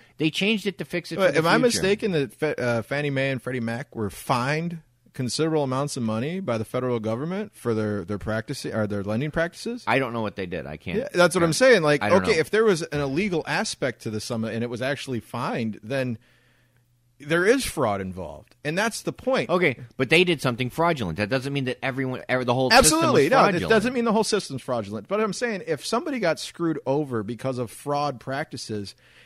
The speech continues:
Speaker 2: I was, it goes back down to the original thing. Is it one hundred percent their fault? And no, because
Speaker 1: No,
Speaker 2: if there's,
Speaker 1: if
Speaker 2: if
Speaker 1: you're
Speaker 2: there is fraud involved,
Speaker 1: If there's fraud
Speaker 2: Yeah.
Speaker 1: involved. These people are saying that the loan given to them was fraudulent. Well,
Speaker 2: All right.
Speaker 1: no,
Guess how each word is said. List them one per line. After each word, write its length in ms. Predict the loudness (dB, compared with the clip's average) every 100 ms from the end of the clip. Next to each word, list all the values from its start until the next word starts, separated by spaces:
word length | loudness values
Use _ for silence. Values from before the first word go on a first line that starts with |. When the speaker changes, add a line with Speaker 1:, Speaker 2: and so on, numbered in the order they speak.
| _ _ _ -2
Speaker 2:
I 180 | 2 2
was, 160 | 0
it 260 | -4 -8 0
goes 180 | 4 4
back 240 | 4 2
down 180 | 2 0
to 60 |
the 80 | 0
original 220 | 0 0
thing. 240 | 0 -2 -4 _
Is 240 | -2 0 0
it 120 | 0
one 140 | -2
hundred 240 | -2 -4 -4
percent 380 | -6 -4 -6 -6
their 300 | -6 -4 -4
fault? 480 | -6 -4 0 0 -2
And 300 | -8 -8 -4
no, 320 | -2 0 0
because 320 | -2 -4 -2 0
Speaker 1:
No, 200 | 2 4
Speaker 2:
if 80 |
there's, 160 | 6 6
Speaker 1:
if 80 | 4
Speaker 2:
if 80 | 2
Speaker 1:
you're 100 | 6
Speaker 2:
there 80 | 6
is 140 | 6 2
fraud 340 | 0 4 6
involved, 560 | 4 4 4 2 0 2
Speaker 1:
If 220 | 4 4
there's 180 | 2 2
fraud 280 | 6 8 8
Speaker 2:
Yeah. 60 |
Speaker 1:
involved. 280 | 6 4 2 -6 -2
These 160 | 0 2
people 260 | 0 2
are 80 | 0
saying 340 | 0 0 0
that 200 | 0 0
the 260 | 0 0 0 -6 -8
loan 580 | 0 6 8 8 6 4
given 300 | 4 2 2
to 100 | -2
them 180 | -2 -2
was 140 | -4
fraudulent. 580 | -2 0 0 -4 -10 -12 _ 0
Well, 140 | 2
Speaker 2:
All 40 |
right. 60 | 4
Speaker 1:
no, 240 | 4 2